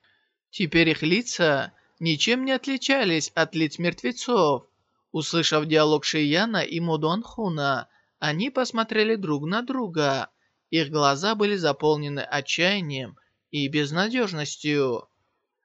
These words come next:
«А как обычно поступают с людьми, вступившими в сговор с демонами?» Шиян подумал немного и ухмыльнулся. Эти двое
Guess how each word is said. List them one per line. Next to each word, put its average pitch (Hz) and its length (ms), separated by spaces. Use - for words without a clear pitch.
«А 147 300
как 196 240
обычно 247 440
поступают 156 580
с - 80
людьми, 160 600
вступившими 175 760
в 170 80
сговор 160 420
с 175 80
демонами?» 151 800
Шиян 160 480
подумал 262 480
немного 185 540
и 147 160
ухмыльнулся. 151 1120
Эти 156 280
двое 160 580